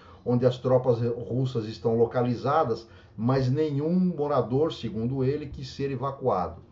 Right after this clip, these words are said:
Kiev também solicitou aos russos que organizassem a evacuação de civis em cidades na região de Kharkov,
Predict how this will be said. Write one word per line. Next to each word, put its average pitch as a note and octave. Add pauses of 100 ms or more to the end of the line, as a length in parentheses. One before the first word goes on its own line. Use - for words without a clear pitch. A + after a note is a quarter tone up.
(480)
Kiev D3+
também D3+
solicitou C3
aos B2+
russos C#3
que -
organizassem C3
a C3
evacuação C3
de B2
civis A#2+
em A#2+
cidades A#2+
na B2+
região A#2
de A#2+
Kharkov, A#2+